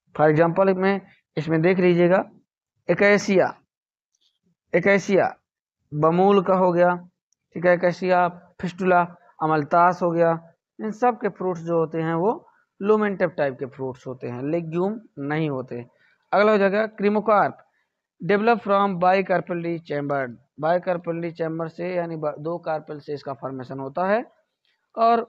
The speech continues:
one seeded part is called attached ब-, arc carpophore, it is characteristic, ये कैरेक्टरिस्टिक फीचर्स है इस फैम-, इस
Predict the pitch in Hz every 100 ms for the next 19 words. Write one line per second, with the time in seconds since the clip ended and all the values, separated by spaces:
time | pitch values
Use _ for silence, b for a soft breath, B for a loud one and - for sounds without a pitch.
0 | _ 151 151 190 240 254 - 175 170 185
1 | 170 _ 160 151 151 - 156 147 - 151
2 | 143 143 143 135 151 170 175 _ _ _
3 | _ _ - 147 151 - _ - 151 147
4 | - _ _ _ _ _ _ _ _ _
5 | _ _ _ _ _ _ 180 185 196 196
6 | 233 220 - 147 123 _ _ - 185 196
7 | - _ 160 143 170 131 - 120 _ _
8 | _ 185 202 202 202 190 226 214 180 -
9 | 165 156 139 139 127 _ 139 135 135 156
10 | 165